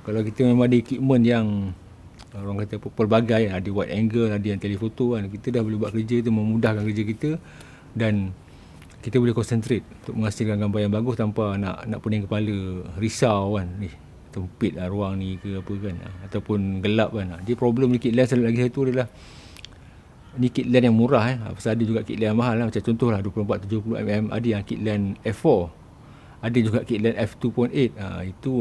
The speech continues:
harga dia pun hampir tiga kali ganda, eh. Ha, jadi kita kena tahu semua benda-benda tu.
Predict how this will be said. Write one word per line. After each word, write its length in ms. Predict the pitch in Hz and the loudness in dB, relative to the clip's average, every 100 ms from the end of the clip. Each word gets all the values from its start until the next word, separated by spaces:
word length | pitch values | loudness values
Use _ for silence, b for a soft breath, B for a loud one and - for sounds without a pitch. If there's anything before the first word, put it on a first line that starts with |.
| 101 | 0
harga 300 | 107 107 113 | 0 0 0
dia 140 | 104 101 | 0 -2
pun 400 | 127 113 104 98 95 | 0 0 -2 -6 -10
hampir 240 | - 101 104 | -8 -4 -4
tiga 240 | 104 104 | -4 -2
kali 160 | 101 104 | -2 0
ganda, 480 | 107 127 135 120 | 2 2 0 -2
eh. 20 | 135 - B B B B B B B - 95 | -4 -12 B B B B B B B -20 -16
Ha, 80 | 90 | -10
jadi 240 | 107 117 127 - - - | -4 -4 -6 -18 -20 -18
kita 140 | - 110 | -8 -2
kena 240 | 113 110 | 0 2
tahu 320 | 117 113 98 | 2 2 0
semua 160 | 104 98 | -2 -2
benda-benda 320 | 98 101 101 | -2 -2 -4
tu. 160 | 95 | -6